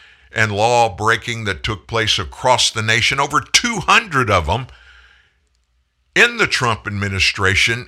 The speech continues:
in the aftermath of the George Floyd situation in Minneapolis.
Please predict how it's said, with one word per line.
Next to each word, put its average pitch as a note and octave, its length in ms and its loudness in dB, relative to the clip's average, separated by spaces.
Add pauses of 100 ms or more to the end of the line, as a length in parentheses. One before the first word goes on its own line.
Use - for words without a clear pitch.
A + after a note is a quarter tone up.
in G3+ 360 0
the D#3 180 2
aftermath A2+ 720 2
of G#2 320 -6 (100)
the G#2+ 440 -6 (160)
George G#2+ 460 -2
Floyd G#2 540 -4 (220)
situation G2+ 760 -2
in F#2+ 160 -6
Minneapolis. G2 880 -2